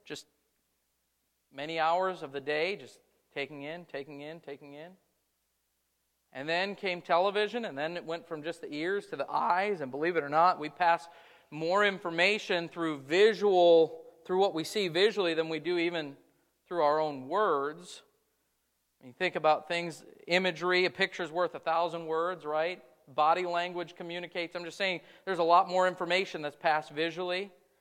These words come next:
And then you went from television to then internet. And then from just internet in general and email and search engines to now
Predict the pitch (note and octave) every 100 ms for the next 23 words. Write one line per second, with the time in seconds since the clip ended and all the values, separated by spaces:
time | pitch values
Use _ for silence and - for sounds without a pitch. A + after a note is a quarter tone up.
0 | _ _ _ _ _ _ - F3 F#3+ G3
1 | F#3+ F#3+ F3+ D#3 G3 F3+ G3+ G3+ F#3+ G3
2 | G3+ F#3+ F3+ E3 D3+ E3 E3 D#3+ F3 F#3+
3 | G3 F#3 G#3+ - - _ _ _ _ _
4 | _ _ _ _ _ _ _ _ _ _
5 | _ - F3+ F#3 F3+ G3 E3+ D#3 C#3+ C#3
6 | F#3 - - _ _ F#3 G3 G3+ G3 G#3
7 | F3 E3+ D3+ F3+ G3 G3+ G3+ G3+ D#3 C#3
8 | C3+ - F#3+ G3 F#3+ G3+ G3+ F3 C#3 C#3+
9 | - _ _ - G#3 G3+ G#3+ G3+ G3+ G3+
10 | G#3 G3 - E3 D#3+ E3+ E3+ E3